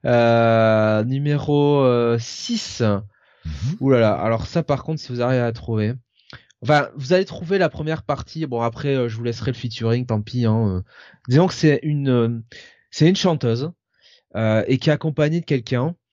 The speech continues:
Speaker 1: Euh, et, euh, c'est une grande chanteuse américaine, alors qui s'est fait d'abord connaître par, euh, sa,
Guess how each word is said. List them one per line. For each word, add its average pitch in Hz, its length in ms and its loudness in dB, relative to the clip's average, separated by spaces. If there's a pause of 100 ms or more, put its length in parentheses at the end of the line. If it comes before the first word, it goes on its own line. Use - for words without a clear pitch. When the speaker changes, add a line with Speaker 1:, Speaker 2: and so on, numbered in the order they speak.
(440)
Speaker 1:
Euh, 113 480 2
et, 156 260 4
euh, 143 140 4
c'est 131 180 -6
une 135 60 -6
grande 147 420 -2
chanteuse 135 420 -2
américaine, 123 580 0
alors 110 300 0
qui - 120 -12
s'est - 120 -4
fait 135 120 0
d'abord 127 320 2
connaître 131 440 0
par, 120 320 0
euh, 107 200 2
sa, 110 440 0